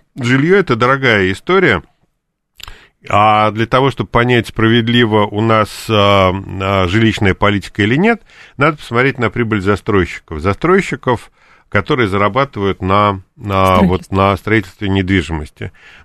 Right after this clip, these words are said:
Speaker 1: Вот, то есть, если они получают сверхприбыли, то да, действительно, у нас цены завышены, и, соответственно, а, политика несправедлива, и надо уменьшать жадность застройщиков для того, чтобы народ получал более дешевое жилье.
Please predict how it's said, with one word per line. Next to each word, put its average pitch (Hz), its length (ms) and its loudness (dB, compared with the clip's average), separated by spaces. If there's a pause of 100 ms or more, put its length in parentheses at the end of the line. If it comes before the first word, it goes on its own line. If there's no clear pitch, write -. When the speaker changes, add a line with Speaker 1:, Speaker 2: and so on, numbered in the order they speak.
(120)
Speaker 1:
Вот, 98 460 0
то 107 80 0
есть, 101 200 -2
если 131 260 0
они 120 120 -2
получают 117 480 -2
сверхприбыли, 175 720 0
то 101 140 -2
да, 135 180 0
действительно, 120 640 -2
у 101 40 2
нас 101 200 0
цены 104 360 0
завышены, 120 800 -2
и, 98 60 -6
соответственно, 104 720 -2 (640)
а, 85 720 2
политика 117 400 -2
несправедлива, 107 800 0
и 113 100 2
надо 101 760 2
уменьшать 104 520 0
жадность 90 420 0
застройщиков 107 680 -2
для 87 140 -6
того, 120 260 0
чтобы 95 440 -2 (300)
народ 123 260 0
получал 104 380 -2
более 101 280 -2
дешевое 90 500 -2
жилье. 85 440 -2